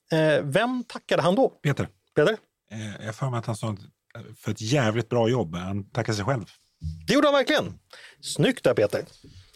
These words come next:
Speaker 1: Vi har pratat Ukraina också. Jag tror inte vi har haft Ukraina som ämne i frågesporten. Vad hette den ukrainska kosackledare som var allierad med Karl den tolfte i kriget mot Peter den store?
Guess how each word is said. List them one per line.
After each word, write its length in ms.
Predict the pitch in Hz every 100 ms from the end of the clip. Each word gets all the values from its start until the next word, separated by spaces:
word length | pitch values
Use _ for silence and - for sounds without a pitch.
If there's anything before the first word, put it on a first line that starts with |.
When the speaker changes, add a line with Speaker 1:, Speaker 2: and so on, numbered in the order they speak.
| - -
Speaker 1:
Vi 80 | 151
har 80 | 175
pratat 200 | 202 175
Ukraina 540 | 175 202 160 127 151
också. 280 | 175 - 247 233 220 _ -
Jag 140 | 165
tror 240 | 131 135
inte 140 | 226 165
vi 60 |
har 60 | 143
haft 100 | -
Ukraina 280 | 147 143 123
som 100 | 131
ämne 180 | 135 120
i 40 |
frågesporten. 520 | 147 117 - - 180 - _ _ - - - _ _ _ _ _ -
Vad 100 | 202
hette 180 | -
den 140 | 214 185
ukrainska 420 | - 185 175 -
kosackledare 720 | - 170 208 - 127 135 196
som 120 | -
var 80 | 175
allierad 260 | 165 151 135
med 120 | 147
Karl 180 | - 143
den 80 | 139
tolfte 420 | 160 113 - 190
i 60 | -
kriget 240 | 151 139
mot 140 | 139 -
Peter 180 | 135 -
den 100 | 120
store? 320 | 117 120